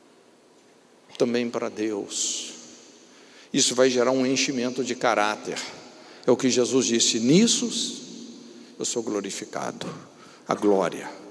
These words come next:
a soma dos atributos de Deus. Um enchimento de caráter. Essa é a lei de pertencer.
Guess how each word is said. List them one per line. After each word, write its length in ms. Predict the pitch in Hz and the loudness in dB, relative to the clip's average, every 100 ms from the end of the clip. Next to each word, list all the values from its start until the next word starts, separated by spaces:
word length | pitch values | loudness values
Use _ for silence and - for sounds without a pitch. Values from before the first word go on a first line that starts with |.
| - - | -18 -6
a 60 | - | 2
soma 400 | - - 190 143 | 4 6 6 4
dos 220 | 135 127 | 2 0
atributos 600 | 131 135 117 131 131 113 | 0 0 0 -2 -2 -6
de 120 | 113 | -6
Deus. 720 | 101 87 - - - - - - - - - - - - - _ _ _ _ _ - | -4 -6 -6 -8 -6 -8 -12 -20 -20 -20 -20 -20 -20 -20 -20 _ _ _ _ _ -2
Um 100 | 123 | 2
enchimento 560 | 131 - 117 110 - 98 | 2 0 -2 -4 -4 -6
de 140 | 98 | -4
caráter. 600 | 87 80 73 - - - - - - - - - - - - - - - - | -4 -6 -8 -14 -16 -16 -16 -16 -20 -20 -20 -20 -20 -20 -20 -20 -20 -4 2
Essa 300 | 117 - 95 | 2 2 0
é 20 | |
a 40 | |
lei 200 | 95 110 | 0 -2
de 180 | 107 107 | -2 -8
pertencer. 1120 | - - 165 156 - 127 98 - - - | -10 -2 0 0 -4 -8 -4 -2 -4 -6